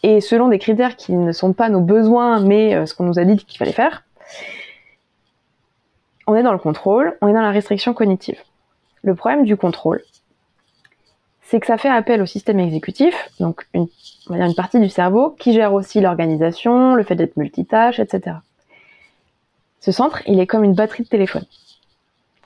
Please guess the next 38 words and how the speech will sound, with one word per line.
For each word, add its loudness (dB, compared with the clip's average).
Toute -4
la 2
journée, 2
quand -4
on 2
l'utilise, -2
au -2
bout -2
de, -6
enfin, -6
ça -2
épuise 0
de 2
plus -2
en 0
plus -6
la 0
batterie. -6
Et 2
la 2
nuit, 4
on 0
la 0
recharge, -4
et 2
rebelote 2
le 0
lendemain. 0
Et 4
au 4
fur -2
et 2
à 2
mesure, -4
la 0
batterie, 0
elle -2
tient -4